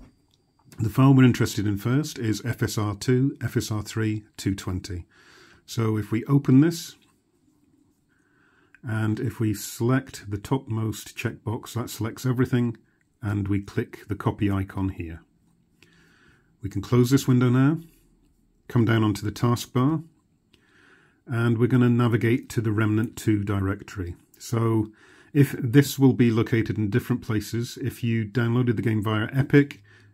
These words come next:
it'll be somewhere else on your disk. If you've downloaded it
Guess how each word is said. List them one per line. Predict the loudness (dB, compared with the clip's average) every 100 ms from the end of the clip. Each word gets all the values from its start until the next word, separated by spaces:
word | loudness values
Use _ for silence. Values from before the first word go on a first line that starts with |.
| _
it'll | -2
be | 0
somewhere | -2 0 0 2
else | 2 0 0
on | 0
your | 0
disk. | -2 -4 -8 -14 -18 -18 -18 -16 -6
If | -4 -4 -4
you've | -2 0 -2 -4 -6
downloaded | -2 0 0 0 0
it | -2